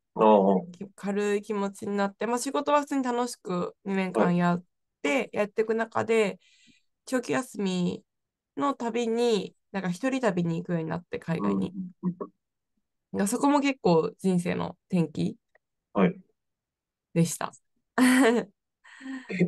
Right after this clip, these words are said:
Speaker 1: なんか、フラッと海外一人旅ってなかなかすごいなって思ったんですけど、なんか、え、海外は結構行ってたんですか？それまで。
Speaker 2: 全然、なんかパスポートもなんか、
Speaker 1: はい。
Speaker 2: 持ってた、あ、全然違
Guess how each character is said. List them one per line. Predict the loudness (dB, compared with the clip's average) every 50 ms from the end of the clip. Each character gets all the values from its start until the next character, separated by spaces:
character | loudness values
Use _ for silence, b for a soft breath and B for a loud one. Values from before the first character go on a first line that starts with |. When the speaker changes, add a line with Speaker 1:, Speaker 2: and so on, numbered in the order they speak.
| 0 0
Speaker 1:
な | -2 0
ん | 2
か、 | 4 4 4 4 2 -2
フ | -2 2
ラ | 4 4 4 4
ッ |
と | 2 0
海 | 2 4 4 6
外 | 6 6 4
一 | 4 2 0 0
人 | 0 2 4
旅 | 4 2 2
っ | 2
て | 2
な | 0 2
か | 4 4 4
な | 4 4
か | 4 4 4 4 4 2 0 _ _ _ _ _ _ _ _
す | _ -6 -4
ご | -2 0 0
い | -2
な | -2 -6
っ | -10 -14
て | -18
思 | -20
っ | -20
た | -20
ん | -20
で | -20
す | _
け | -12
ど、 | -10 -8
な | -8
ん | -8
か、 | -8 -4
え、 | -2 -2 -2 -4 -6 -8 -2
海 | 0 2 4
外 | 4 2
は | 2
結 | 0 -4 -6
構 | -6 -6
行 | -6
っ | -6
て | -8
た | -10 -12
ん | -12
で | -16
す | -20 _
か？ | _ _ _ _ _
そ | 2 4
れ | 6
ま | 6
で。 | 6
Speaker 2:
全 | 6 6 6
然、 | 4 2 0 -4 _ -2
な | 0 0
ん | 0
か | 0
パ | -2 -4 -4
ス | -2 2
ポ | 2 2 2
ー | 2 -2 _ _ _ _
ト | 0 2
も | 4 4 4 4 4 4
な | 2 2 0
ん | -2
か、 | -2 2 2
Speaker 1:
は | 2 2 2 -2
い。 | -8 -16 _ _ _ _ _ _ _ _ _ _ _ _ _ _ _ _ _ _ _ _
Speaker 2:
持 | 0 2 2 2
っ | 2 0 _ _ _ _ _ _ _ _ _ _ -8
て | -8 -8
た、 | -6 -6 -4 -2 0 0 0 -2 -4 -8 -6 -2
あ、 | -2 -2 -2 B B B _
全 | -4 -2 0 0
然 | 0 -2 -2 -2
違 | -2